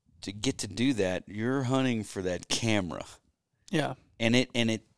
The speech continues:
Speaker 1: and it takes away some of the dynamics
Speaker 2: Some,
Speaker 1: sometimes,
Speaker 2: yeah,
Speaker 1: you know,
Speaker 2: sometimes.
Speaker 1: but, but, but, you know, you're like, y-, y-,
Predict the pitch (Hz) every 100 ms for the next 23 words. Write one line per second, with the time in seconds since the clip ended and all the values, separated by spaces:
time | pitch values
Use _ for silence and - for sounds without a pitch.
0 | _ 151 185 - 180 - 127 131 160 135
1 | 127 131 104 92 87 85 90 127 123 90
2 | - - 113 123 311 190 - 247 254 -
3 | 170 139 120 117 - 120 120 117 - -
4 | - - 131 127 143 135 117 120 135 117
5 | 104 - - - - - - - 190 -
6 | -